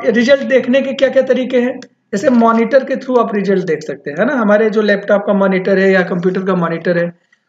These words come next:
उस पर आपका दिखाई देगा। जैसे आपको video चलाना है तो आप keyboard की सहाय-, mouse की सहायता से आप double click करते हैं file पर तो एक वीएलसी प्लेयर open हो जाता है। जब उसमें play के लिए आप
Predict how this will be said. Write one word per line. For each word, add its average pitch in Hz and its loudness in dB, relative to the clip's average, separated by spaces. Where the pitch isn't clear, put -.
उस 214 0
पर 247 2
आपका 233 -2
दिखाई 190 0
देगा। 175 0
जैसे 208 0
आपको 247 0
video 233 2
चलाना 175 0
है 147 -8
तो 262 0
आप 254 -6
keyboard 262 4
की 285 -6
सहाय-, 254 0
mouse 240 2
की 269 -6
सहायता 247 2
से 254 2
आप 254 2
double 240 0
click 262 -6
करते 254 0
हैं 269 -6
file 214 2
पर 269 2
तो 233 2
एक 254 4
वीएलसी 240 0
प्लेयर 262 2
open 269 0
हो 262 2
जाता 254 2
है। 254 2
जब 240 2
उसमें 262 -2
play 254 2
के 262 -2
लिए 254 2
आप 254 -2